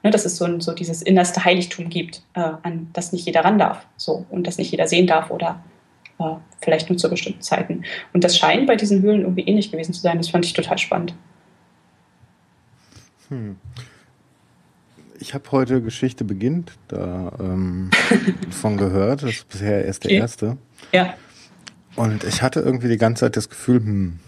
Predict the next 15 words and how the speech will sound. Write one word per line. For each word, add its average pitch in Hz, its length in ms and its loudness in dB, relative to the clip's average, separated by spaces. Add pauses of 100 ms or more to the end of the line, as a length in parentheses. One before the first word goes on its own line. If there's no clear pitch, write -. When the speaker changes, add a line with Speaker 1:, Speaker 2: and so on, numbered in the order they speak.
(140)
Speaker 2:
so 90 300 -2
viel 120 340 2
haben 117 140 2
wir 113 140 -4
uns 117 220 -4
ja 113 60 -4
nun 113 120 -4
auch 85 240 -12
nicht - 260 -8
weiterentwickelt. - 920 -10 (220)
Speaker 1:
<laughs> - 480 2 (2250)
Speaker 2:
Wie 98 180 -8
siehst 120 240 -8
du 104 80 -4
das? 90 300 -8